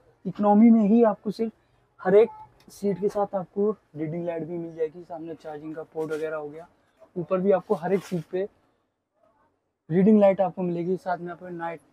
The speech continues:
lamp हो गया, साथ में speaker वगैरह हो जाते हैं। एसी का आपको seat पे जहाँ पे आपको हॉट चीज़ के हिसाब से यहाँ पे grill function भी आपको दे दिया गया है। सामने वाली seat पे, upper berth पे भी आप reading light वगैरह आप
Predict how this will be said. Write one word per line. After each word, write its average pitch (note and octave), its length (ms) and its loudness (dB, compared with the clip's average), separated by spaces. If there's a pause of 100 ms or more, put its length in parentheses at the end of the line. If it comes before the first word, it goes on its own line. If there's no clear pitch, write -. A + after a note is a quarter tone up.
(280)
lamp D#3+ 300 -6
हो D#3+ 100 -4
गया, D#3+ 200 -6
साथ D#3+ 200 -14
में E3 120 -8
speaker F3 300 -10
वगैरह E3 200 0
हो E3 60 -2
जाते D#3+ 240 -8
हैं। F#3+ 80 -14 (460)
एसी G3 320 2
का G#3 180 4 (280)
आपको F#3 300 0
seat F#3 280 -4
पे G3 100 2
जहाँ E3 220 -2
पे F3+ 120 -8
आपको F3 180 -8
हॉट D#3+ 140 -4
चीज़ F3+ 160 -8
के D#3 60 -12
हिसाब F3 160 -10
से - 140 -14
यहाँ D#3+ 100 -8
पे E3+ 240 -12
grill D#3+ 240 -2
function D#3 400 -6
भी D#3+ 180 -4 (520)
आपको D#3 300 -4
दे C#3+ 180 -4
दिया C3+ 140 -2
गया C3+ 100 -4
है। C#3 60 -8
सामने E3 260 -6
वाली F3+ 180 -4
seat E3 180 -16
पे, F#3+ 80 -6
upper F3 260 -6
berth E3 180 -4
पे F3 120 -10
भी G3+ 160 -4 (540)
आप D3+ 240 -2
reading D#3+ 300 2
light D#3+ 180 -6
वगैरह D3+ 280 -10
आप F#3 100 -10